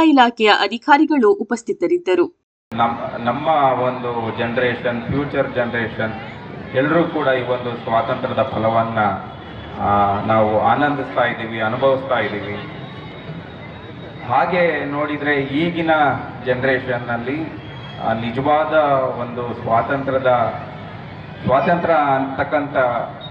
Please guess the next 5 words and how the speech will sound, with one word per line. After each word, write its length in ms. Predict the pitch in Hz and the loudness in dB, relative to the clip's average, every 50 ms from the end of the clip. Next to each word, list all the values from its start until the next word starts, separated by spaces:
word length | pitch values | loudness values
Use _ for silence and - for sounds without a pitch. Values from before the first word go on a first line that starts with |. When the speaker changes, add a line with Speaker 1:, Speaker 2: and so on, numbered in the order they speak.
| - - - - - - - - - | -14 -14 -14 -14 -14 -12 -6 -2 2
Speaker 2:
ಅದರ 260 | 120 123 123 127 123 | 2 2 4 2 2
ಮಹತ್ವ 560 | 117 113 113 113 - 151 - - 185 165 160 151 139 123 110 - - - - - - - - 123 117 113 107 110 127 | 2 2 2 2 2 2 0 0 0 2 2 4 4 4 2 0 -2 -6 -8 -12 -14 -14 -12 -12 -10 -10 -6 -2 0
ದಿನೇ 220 | 139 147 156 147 147 | 2 2 2 2 0
ದಿನೇ 200 | 147 139 135 131 | 2 2 2 2
ಕಡಿಮೆ 720 | 131 127 117 117 120 135 139 139 127 120 120 - - | 2 0 -2 0 0 0 0 2 0 0 -2 -6 -10